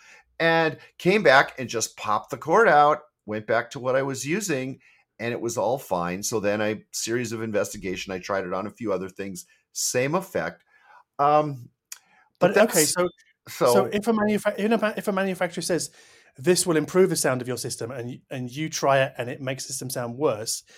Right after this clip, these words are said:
Speaker 1: is that snake oil?
Speaker 2: It's not snake oil. It's just,
Speaker 1: No,
Speaker 2: I mean,
Speaker 1: what is
Speaker 2: to
Speaker 1: it?
Speaker 2: me, it's just, to me, that's just bad engineering.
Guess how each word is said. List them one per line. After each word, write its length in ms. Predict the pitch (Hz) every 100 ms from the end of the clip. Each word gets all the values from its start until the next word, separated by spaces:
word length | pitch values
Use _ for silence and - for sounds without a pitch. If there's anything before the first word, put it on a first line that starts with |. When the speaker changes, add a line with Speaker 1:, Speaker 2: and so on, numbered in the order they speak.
| _ _
Speaker 1:
is 160 | 175 147
that 220 | 180 180
snake 280 | 151 117 -
oil? 300 | 104 101 - _ _ _ _ _ _ _ _ _ - _ -
Speaker 2:
It's 200 | 220 -
not 200 | 226 -
snake 520 | - 131 175 349 349
oil. 260 | 110 101 120
It's 280 | - 143 -
just, 360 | 190 - -
Speaker 1:
No, 80 | 160
Speaker 2:
I 100 | 131
mean, 200 | 151 143
Speaker 1:
what 80 | 139
is 60 |
Speaker 2:
to 40 | 139
Speaker 1:
it? 60 |
Speaker 2:
me, 180 | 147 262
it's 220 | 165 -
just, 480 | - 156 - _ _
to 120 | - 123
me, 240 | 185 302
that's 300 | 185 110 -
just 300 | 120 113 -
bad 240 | 104 123
engineering. 800 | 123 107 85 85 104 202 98 76